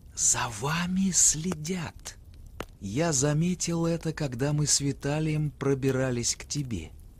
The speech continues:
Почему ты предупредил меня? Потому что мне не хочется, чтобы свитки, которые я с таким трудом добыл в Иерусалиме,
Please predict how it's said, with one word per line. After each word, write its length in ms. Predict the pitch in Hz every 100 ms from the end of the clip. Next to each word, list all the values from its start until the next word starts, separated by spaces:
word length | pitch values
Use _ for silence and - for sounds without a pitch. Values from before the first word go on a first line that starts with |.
| - - - - - - - -
Почему 500 | 117 - 147 160 113
ты 180 | 101
предупредил 680 | 92 98 95 101 117 107 104
меня? 360 | 90 90 85 78 - - - - - - - -
Потому 520 | 113 - 131 127 147
что 320 | 143 - - 139
мне 340 | 139 139 139
не 180 | 135 135
хочется, 840 | - - 147 - 113 - - 98
чтобы 360 | - - 104 110
свитки, 760 | - 127 139 202 208 - -
которые 560 | 90 95 - 110 110 107
я 120 | 113
с 120 | 107
таким 400 | - 113 - 117
трудом 600 | 113 117 113 120 113 98
добыл 460 | 87 107 107 113 101
в 120 | 92
Иерусалиме, 960 | 101 98 104 - 120 123 151 117 78